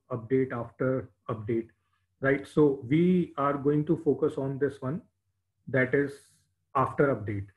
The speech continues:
sorry, after insert, right? So what it says, it says,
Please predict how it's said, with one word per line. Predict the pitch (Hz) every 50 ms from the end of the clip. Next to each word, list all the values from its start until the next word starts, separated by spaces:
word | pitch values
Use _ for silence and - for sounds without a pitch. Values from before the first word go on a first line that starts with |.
| _ _ _ _ _ _ _ _
sorry, | - 156 143 135 147 147
after | - 151 147 147 - 185 160
insert, | 160 139 127 - - 107 98 98 - _ _
right? | - 139 165 175 - - _ _ _ _ _ _ _ _ _ _
So | - 147 139
what | 131 113 123 147 165 170 170
it | 220 202 -
says, | - - 165 165 170 180 175 - -
it | 160 160 160
says, | - - 160 165 180 190